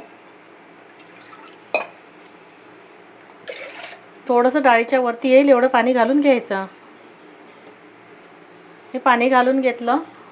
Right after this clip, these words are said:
थोडंसं मीठ घालून घेते मी, पाव चमचा एवढं, हे पाव चमचा हळद घालून घेतली, एक चमचाभर तेल घालते. आता मी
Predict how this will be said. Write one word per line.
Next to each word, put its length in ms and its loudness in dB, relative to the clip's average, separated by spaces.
थोडंसं 460 2
मीठ 200 0
घालून 320 -2
घेते 340 -4
मी, 160 -2
पाव 140 2
चमचा 360 -4
एवढं, 300 -2
हे 60 -20
पाव 240 -6
चमचा 440 -6
हळद 280 -2
घालून 320 -8
घेतली, 340 -4
एक 200 -12
चमचाभर 380 -4
तेल 200 -2
घालते. 380 -12
आता 200 -4
मी 140 2